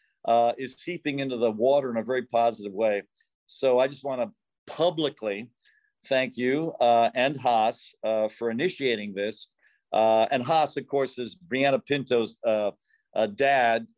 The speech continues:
who got this thing going for me. And it was something for me to do during, uh, the pandemic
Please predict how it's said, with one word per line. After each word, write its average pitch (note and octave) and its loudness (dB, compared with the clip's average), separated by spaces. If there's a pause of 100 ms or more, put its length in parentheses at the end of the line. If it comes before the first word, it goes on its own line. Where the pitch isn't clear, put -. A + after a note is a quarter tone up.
who A#2+ -8
got C#3+ 0
this B2+ -8
thing A#2+ -4
going A#2+ -2
for A2+ -12
me. A2 -4 (400)
And A#2+ 0
it - 2
was A#2+ -4
something E3 -2
for C#3 -4
me C#3+ 0
to C3 0
do B2+ -2
during, C#3+ -2 (120)
uh, A2+ -2
the A2 -4
pandemic A#2+ 0